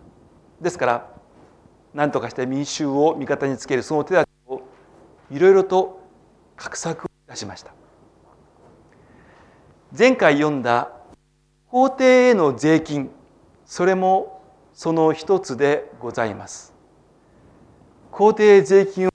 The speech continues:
上げること、それはいいことですか、悪いことですか？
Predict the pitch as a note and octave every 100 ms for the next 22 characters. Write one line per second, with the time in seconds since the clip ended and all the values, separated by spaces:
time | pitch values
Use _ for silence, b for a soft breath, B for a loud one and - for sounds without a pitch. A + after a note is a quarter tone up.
0 | _ _ E3+ E3 D#3+ D#3+ D#3 D#3 D#3+ -
1 | - _ _ _ _ _ _ _ _ -
2 | E3 D#3+ G3 A#3 F#3+ D3 - D3 C#3+ G3+
3 | D#3+ - A#2 - B2+